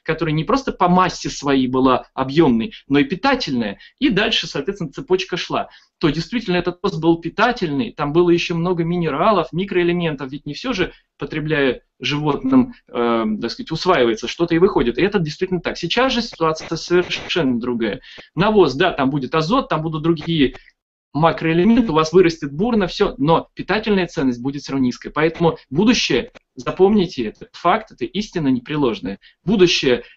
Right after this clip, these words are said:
не просто сельского хозяйства, а, ну,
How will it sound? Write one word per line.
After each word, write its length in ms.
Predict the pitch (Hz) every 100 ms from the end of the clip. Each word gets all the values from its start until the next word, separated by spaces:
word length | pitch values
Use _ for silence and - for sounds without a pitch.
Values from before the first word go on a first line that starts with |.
| -
не 120 | 170
просто 280 | 277 302 190
сельского 400 | 190 175 - 131
хозяйства, 640 | - 143 139 120 - 123 -
а, 380 | 147 123 - - - 123
ну, 380 | 135 175 123 127